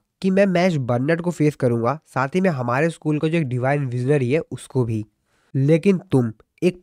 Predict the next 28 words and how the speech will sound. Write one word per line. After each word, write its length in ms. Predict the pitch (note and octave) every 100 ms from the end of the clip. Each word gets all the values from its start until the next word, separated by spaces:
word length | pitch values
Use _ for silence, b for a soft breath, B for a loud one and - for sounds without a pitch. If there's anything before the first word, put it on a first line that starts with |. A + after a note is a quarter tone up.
| -
पावरलेस 600 | C3 C#3+ D3+ C3+ C#3 -
विनर 260 | B2+ B2 A2+
हो। 220 | A2 G#2+ _
और 140 | D#3 F#3+
ऐसा 340 | E3+ D#3 F#3
कहते 400 | F#3 A#2+ A#2+ C3+
ही 160 | A#2+ A#2 A#2+
यहाँ 160 | C3 D#3
पर 120 | F3 F3+
जो 80 |
अपना 240 | F3 F3+ F3+
म्यूजिकल 420 | E3+ D3 C#3 E3+
इंस्ट्रूमेंट 540 | C3+ C3+ - D#3 D#3+ C3
होता 140 | C3+
है 60 | D3+
उसको 220 | - D3+
बजाने 280 | B2+ B2+ C3
लगता 280 | A#2 -
है 80 | A#2+ - _
और 200 | F3+ A3
मैं 180 | G#3+ A#3
सिर्फ 340 | A3 A#3 A#3 - -
प्योर 280 | G#3 A#3+ F#3
स्ट्रेंथ 380 | - D3 C#3+ C#3+
को 120 | C3+
ढूंढ 240 | A#2+ A2+
रहा 100 | A2+
हूँ 140 | G#2+